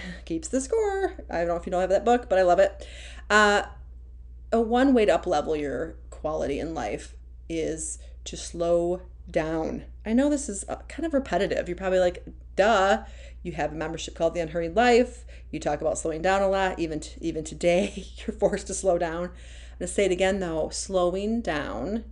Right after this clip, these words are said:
it helps us to savor and enjoy those moments we want, which we want, um, often. All my clients say they wanna be more present in their lives. And to me, being more present is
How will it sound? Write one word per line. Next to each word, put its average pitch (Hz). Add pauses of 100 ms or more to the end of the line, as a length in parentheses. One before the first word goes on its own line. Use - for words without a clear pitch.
(600)
it 175
helps -
us 160
to 160
savor 180
and 202
enjoy 175
those 170
moments 165
we 185
want, 104 (120)
which 160
we 165
want, 147 (180)
um, - (200)
often. 147 (800)
All 185
my 170
clients 135
say 170
they 170
wanna 165
be 170
more 165
present -
in 160
their 156
lives. 151 (340)
And 170
to -
me, 165
being 165
more 151
present 160
is -